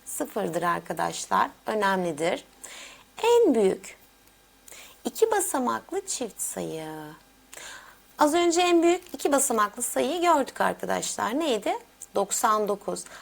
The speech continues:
Ama dikkat et, doksan dokuz sonundaki dokuzdan dolayı tek sayı. Ama benden ne istiyor? Çift istiyor. O zaman bir düşünde ne var? Doksan sekizdir diyorum. En küçük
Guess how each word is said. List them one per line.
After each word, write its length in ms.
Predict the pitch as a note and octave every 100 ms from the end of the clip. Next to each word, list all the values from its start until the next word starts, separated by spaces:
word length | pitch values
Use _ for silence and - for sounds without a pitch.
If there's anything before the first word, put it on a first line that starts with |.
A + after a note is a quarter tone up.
| -
Ama 220 | G#3 A3+
dikkat 360 | A3+ - D#4+ D#4+
et, 140 | F4+ A4 - - -
doksan 520 | G#3 G3+ - B3 A#3+
dokuz 280 | A#3+ A#3+ G#3+
sonundaki 640 | - G#3+ A3 A#3 A#3+ - A3
dokuzdan 640 | A#3 A#3+ G#3+ C4 C#4+ A#3+
dolayı 260 | A3+ D#4 G#4
tek 280 | - C4 -
sayı. 380 | - F#3+ - - - - - -
Ama 240 | A3+ A#3+
benden 480 | B3+ B3+ C4+ C#4 D#4
ne 120 | D#4+
istiyor? 500 | C#4 - A3 G#3+ C#4 G#4 - - -
Çift 640 | - - D#4 - - -
istiyor. 640 | - - - F3 F3 G#3+ D#4+ - - -
O 80 | -
zaman 440 | C#4+ C#4 A#3+ A#3 A#3 - _
bir 300 | D4 E4 D4+
düşünde 460 | B3+ - A#3 A3+ A3
ne 140 | G#3
var? 400 | G#3 G#3+ A#3 G#3
Doksan 800 | A3+ C#4 - - C4+ C4 B3+ C4 C4
sekizdir 1080 | - C#4+ - A#3+ G3 G3 A#3+ A#3+ A#3+ G3+
diyorum. 320 | F3+ D#3+ - - _ _ _ - - - - - - - - _ _ -
En 280 | G4 B4 B4+
küçük 400 | C#4 - E3+